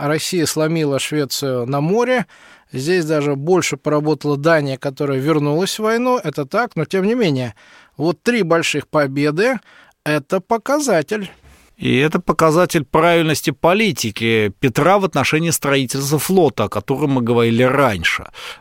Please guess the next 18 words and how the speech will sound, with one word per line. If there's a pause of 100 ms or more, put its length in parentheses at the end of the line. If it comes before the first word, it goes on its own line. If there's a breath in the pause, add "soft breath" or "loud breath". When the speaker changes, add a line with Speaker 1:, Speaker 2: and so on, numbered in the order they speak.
(160)
Speaker 2:
Потому
что
русский
флот
не
был
случайным
скопищем
кораблей (120)
и (200 loud breath)
случайных
людей.
Это
была
действительно
рождающаяся
боевая
система.